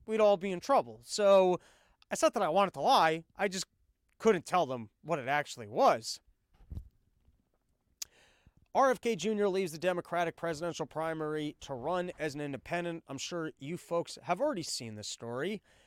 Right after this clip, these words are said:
Uh, but I like it. I like, I like the concept of more independence. I think, uh, if someone were to co-, actually step forward, w-, any divide in one party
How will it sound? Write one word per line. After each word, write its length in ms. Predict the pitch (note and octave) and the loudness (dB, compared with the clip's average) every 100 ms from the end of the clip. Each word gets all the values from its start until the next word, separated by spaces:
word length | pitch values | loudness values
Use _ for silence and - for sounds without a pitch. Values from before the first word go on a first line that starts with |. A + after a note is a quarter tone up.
| _ | _
Uh, 760 | - E3+ F3 F3+ F3+ F3+ F3+ F#3 | 0 2 4 4 4 4 4 2
but 140 | A#3 | 2
I 100 | C#4+ | 4
like 200 | D4+ C#4+ | 4 2
it. 100 | - _ - | -2 _ -4
I 120 | F3 | 0
like, 140 | A#3+ - G#3+ | 0 0 0
I 120 | A3 | 2
like 220 | A#3 - | 2 0
the 180 | A3+ G#3+ | -2 -2
concept 500 | - G#3+ F#3+ G#3+ - | -2 -2 -2 -6 -6
of 80 | F#3 | -4
more 200 | G3 G3 | 0 -2
independence. 500 | E3 F3+ F#3 F3 D#3+ | -2 -2 -2 -2 -4
I 80 | |
think, 260 | C#3+ G#3 E3 | -6 -8 -4
uh, 400 | F3+ F3 E3 D#3+ D3+ | 0 2 4 2 0
if 160 | D#3+ | -6
someone 440 | - D4+ E4+ E4+ C4 | 0 2 2 0 0
were 180 | A#3 A3 | 0 2
to 120 | G3+ | -2
co-, 280 | - F#3+ G3 | -2 -4 -2
actually 320 | E3+ F3 F3 | -2 -4 -8
step 260 | - F3+ E3 | -6 -4 -4
forward, 600 | - E3 D#3 C#3 C3 B2 _ _ _ _ | -2 0 0 0 -4 -8 _ _ _ _
w-, 120 | - D3+ | -20 -6
any 240 | - D4 F4 | 2 4 4
divide 400 | D4 G3 A3 G#3+ | 2 2 4 4
in 100 | F3+ | 2
one 260 | D3 E3+ | -2 -4
party 440 | - F3 F3+ F3 | -2 0 2 0